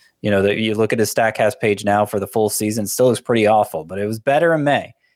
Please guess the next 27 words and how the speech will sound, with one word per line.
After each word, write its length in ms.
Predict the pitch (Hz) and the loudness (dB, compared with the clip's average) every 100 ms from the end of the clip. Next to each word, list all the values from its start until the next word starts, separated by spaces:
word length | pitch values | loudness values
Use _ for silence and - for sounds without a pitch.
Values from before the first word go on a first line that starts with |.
| _ _ _ _ - | _ _ _ _ -2
basically 400 | 131 135 135 131 | -2 0 0 0
back 320 | 123 120 120 | 0 0 -2
on 100 | 107 | -4
track. 300 | - 104 95 | -2 -2 -4
And 80 | 98 | -10
with 140 | - | -6
Coors 280 | 120 113 117 | -2 -2 -2
Field 340 | 127 120 110 | 0 0 2
as 120 | 101 | -2
his 180 | 98 95 | -4 -6
home, 420 | - 170 107 95 - | 0 2 2 -2 -6
I, 120 | 110 - | -6 -2
I 120 | 123 | -2
think 200 | 143 165 | -2 -2
it's 300 | 143 - - - | -4 -6 -14 -2
good 160 | 143 | 0
enough 460 | 127 117 139 113 - | 2 2 2 0 -2
that 200 | 101 92 | -2 0
Rodgers 600 | 107 107 110 113 104 104 | 2 2 2 -2 -6 -6
is 400 | 95 98 101 - _ _ _ _ _ _ | -8 -8 -10 -14 _ _ _ _ _ _
gonna 120 | 110 | -2
be 140 | 107 120 | 0 0
a 40 | |
serviceable 600 | - 123 113 107 110 110 | 2 0 0 -4 -2 -2
starter 380 | 95 123 110 104 | 0 2 2 2
for 220 | - 101 | 0 0
you, 300 | 92 90 90 | 0 -2 -8